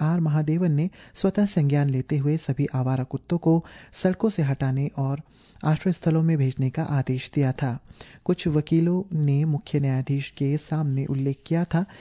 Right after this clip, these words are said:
कि आवारा कुत्तों के संबंध में दिया गया आदेश पहले के आदेशों के खिलाफ है, जो अन्य खंडपीठों ने दिए थे। इसके बाद सर्वोच्च न्यायालय ने इस मामले पर सुनवाई की।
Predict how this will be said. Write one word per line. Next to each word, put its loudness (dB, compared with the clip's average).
कि 4
आवारा 2
कुत्तों -4
के 0
संबंध -2
में 0
दिया 0
गया 0
आदेश -2
पहले 2
के -4
आदेशों -2
के -2
खिलाफ -2
है, 2
जो 4
अन्य 2
खंडपीठों -4
ने 0
दिए 0
थे। -2
इसके 0
बाद 0
सर्वोच्च -2
न्यायालय 0
ने 0
इस 0
मामले 2
पर -2
सुनवाई 0
की। 0